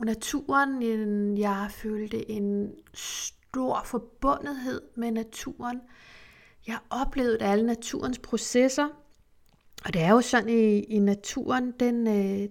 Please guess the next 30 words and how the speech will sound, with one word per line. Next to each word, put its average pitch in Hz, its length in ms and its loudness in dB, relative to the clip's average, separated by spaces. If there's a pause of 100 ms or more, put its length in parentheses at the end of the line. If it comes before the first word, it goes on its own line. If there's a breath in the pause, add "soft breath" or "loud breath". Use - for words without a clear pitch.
den 226 220 0
skaber, - 640 -8
hvor 214 320 -6
livsenergien 208 960 -4
er 226 80 -8
størst. - 720 -16 (1120 soft breath)
Øhm, 208 720 -8 (120)
og 180 60 -18
på - 100 2
samme 185 360 -2
måde 190 200 0
skaber - 400 -10
du, 202 300 -4 (500)
hvor 185 340 -4
livsenergien 185 760 -2
er 175 40 -12
størst. - 560 -16 (100)
Altså, 196 260 -12
der 208 60 -2
er 208 180 0
ikke 208 220 0
noget 208 240 0
med, 202 180 0
at 190 300 -6
egetræ, 202 680 -4 (120)
det 202 500 -2
planlægger 196 640 -4
flere 202 360 -4
år 196 240 -4
frem, 202 360 -2